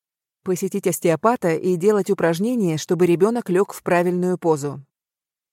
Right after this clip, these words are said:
Стараться спать или хотя бы отдыхать между схватками. Принимать душ или ванну. Чувствовать малыша, думать о нём. Ожидать боли и заблаговременно готовиться к ней в ожидании схватки.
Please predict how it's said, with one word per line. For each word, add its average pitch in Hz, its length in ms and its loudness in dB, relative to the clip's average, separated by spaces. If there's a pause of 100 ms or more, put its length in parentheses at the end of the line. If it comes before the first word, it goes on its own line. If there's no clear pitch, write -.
(140)
Стараться 226 460 -2
спать 247 360 -4
или 196 120 2
хотя 190 280 0
бы 202 120 2
отдыхать 190 480 2
между 190 280 0
схватками. 143 680 -2 (1000)
Принимать 208 480 2
душ 208 300 0
или 220 200 2
ванну. 151 560 -2 (720)
Чувствовать 180 560 -2
малыша, 156 580 -4
думать 170 380 2
о 151 80 0
нём. 147 340 -8 (840)
Ожидать 170 480 0
боли 190 380 0
и 170 140 0
заблаговременно 165 760 0
готовиться 202 600 0
к - 80 -8
ней 220 300 -2
в 196 60 0
ожидании 170 520 0
схватки. 147 580 -4